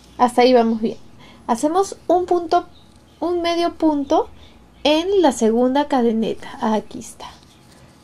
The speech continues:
Ahí hacemos medio punto. ¿Ok? Levantamos dos cadenas y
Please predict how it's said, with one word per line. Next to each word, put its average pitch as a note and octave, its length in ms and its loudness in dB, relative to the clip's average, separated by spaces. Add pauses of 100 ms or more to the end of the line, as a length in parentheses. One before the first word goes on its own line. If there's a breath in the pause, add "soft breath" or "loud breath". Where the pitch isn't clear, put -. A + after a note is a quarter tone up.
Ahí A3 180 2
hacemos A#3 340 0
medio G3 340 0
punto. - 340 -12 (1300)
¿Ok? D4 120 -4 (720 loud breath)
Levantamos G#3+ 720 0
dos G#3 260 0
cadenas F4 1000 -2 (1300 soft breath)
y D#4 400 4